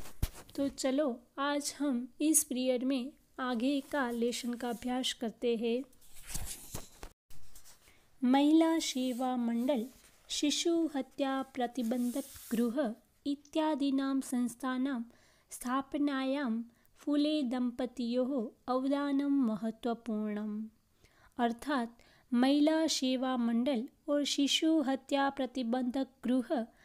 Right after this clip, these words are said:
आदि संस्थाओं की स्थापना में, इत्यादि यानी आदि, संस्था यानी संस्था की स्थापना यानी कि स्थापना में, फुले दंपति यानी फुले दंपति, दंपति यानी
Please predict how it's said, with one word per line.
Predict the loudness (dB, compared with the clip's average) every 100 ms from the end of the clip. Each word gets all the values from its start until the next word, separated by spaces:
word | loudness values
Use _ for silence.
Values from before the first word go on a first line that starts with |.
| -20 _ 0
आदि | 2 4 6 6
संस्थाओं | 4 0 0 -2 -2 0 0
की | -2 0 0 0 -6
स्थापना | -10 -2 0 0 0 2 2
में, | 2 -2 -8 _ _
इत्यादि | -6 -4 0 2 2 2 2
यानी | 2 2 0 -4 -2
आदि, | 0 0 -2 -4 -8 _ -12
संस्था | 0 4 4 2 0
यानी | 2 2 2 2
संस्था | 2 0 0 0 -2 -4 -6 -20 -20 -20 -20 _ _ 4
की | 6 6 4 -4
स्थापना | -10 0 0 2 2 2
यानी | 2 2 2 0
कि | 2 0 -2
स्थापना | -10 -2 0 2 0 0 0
में, | 0 -2 -6 _ _ _ _ _ _ _ _
फुले | 0 4 6 6
दंपति | 6 4 4 2 2
यानी | 2 4 2
फुले | 0 -2 0 2 2
दंपति, | 0 0 -2 -4 -2 -2
दंपति | 0 0 0 0 2
यानी | 2 2 0